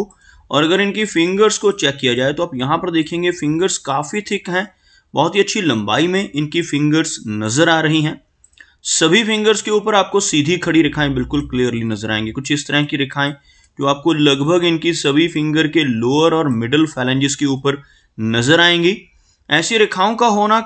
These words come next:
काफ़ी अच्छा माना जाता है। ऐसी रेखाएं होने से नेटिव बहुत ही मिलनसार स्वभाव का होता है, दूसरों के साथ बहुत अच्छे से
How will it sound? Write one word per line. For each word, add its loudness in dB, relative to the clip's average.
काफ़ी 0
अच्छा 0
माना 0
जाता -2
है। -4
ऐसी -4
रेखाएं 0
होने -2
से 0
नेटिव 0
बहुत 0
ही 0
मिलनसार 0
स्वभाव 0
का 2
होता 0
है, 0
दूसरों -4
के -2
साथ 0
बहुत -2
अच्छे 0
से 2